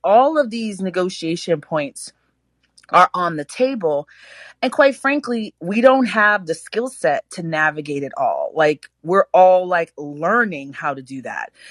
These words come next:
So there are some mates that are really great. They're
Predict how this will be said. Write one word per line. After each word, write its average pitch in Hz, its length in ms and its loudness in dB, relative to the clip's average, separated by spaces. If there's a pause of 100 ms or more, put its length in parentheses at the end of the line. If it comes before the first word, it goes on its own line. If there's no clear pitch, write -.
So 208 220 4
there 190 240 4
are 165 120 0
some 180 460 -6
mates - 720 -8
that 160 280 2
are 139 320 0 (160)
really 214 500 -2
great. 170 500 -2
They're 156 220 -4